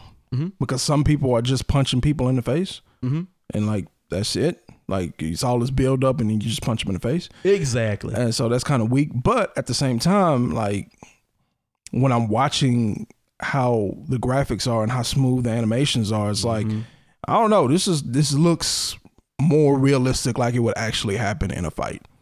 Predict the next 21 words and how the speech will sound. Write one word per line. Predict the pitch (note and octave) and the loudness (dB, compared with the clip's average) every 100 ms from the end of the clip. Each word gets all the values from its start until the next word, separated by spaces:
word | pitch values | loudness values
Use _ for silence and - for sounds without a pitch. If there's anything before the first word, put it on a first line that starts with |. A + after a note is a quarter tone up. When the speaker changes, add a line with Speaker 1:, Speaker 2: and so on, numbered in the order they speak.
| C#3 | -6
Speaker 1:
Mm-hmm. | C3+ A#2 A2+ A#2+ A#2+ - | -4 -2 -4 -6 -6 -2
Speaker 2:
That's, | C3+ C3+ - - - | 2 2 0 -6 -2
that's | D3 C#3+ - | 2 2 2
what | C3 A#2 | 4 4
it | |
looks | A2+ G#2+ | 2 0
like | G#2+ F#2 | -2 -2
to | - | -2
me. | F#2 E2+ | -2 -2
So | - | -2
I | G2+ | 0
was | A2+ G#2 | 0 0
like, | G2 | 0
maybe | A2+ B2+ B2 | 0 0 0
they're | A#2 | 0
just | A#2 A#2+ | 0 -2
trying | C3 G#2+ | 0 0
to | G2+ | -2
get | A2 G2 | -2 -2
back | A2 G2+ | -4 -4
to | - G#2 G2+ | -4 -2 -2